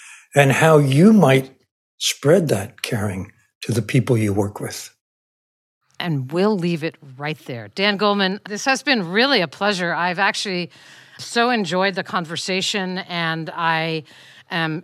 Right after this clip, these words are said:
Speaker 2: absolutely convinced that this is going to be something that folks are gonna listen to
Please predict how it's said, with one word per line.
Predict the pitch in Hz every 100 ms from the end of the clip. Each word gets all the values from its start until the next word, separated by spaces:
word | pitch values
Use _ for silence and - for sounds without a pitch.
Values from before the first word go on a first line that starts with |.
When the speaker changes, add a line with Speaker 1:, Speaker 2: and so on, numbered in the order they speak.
| -
Speaker 2:
absolutely | 202 190 - 208 196 180 170
convinced | - 160 147 165 147 - -
that | 156 139
this | 170 -
is | 156 135
going | 151 147
to | 156
be | 143
something | 135 160 135 151
that | 147 151
folks | 160 131 147
are |
gonna | 143 143
listen | 139 151
to | - 147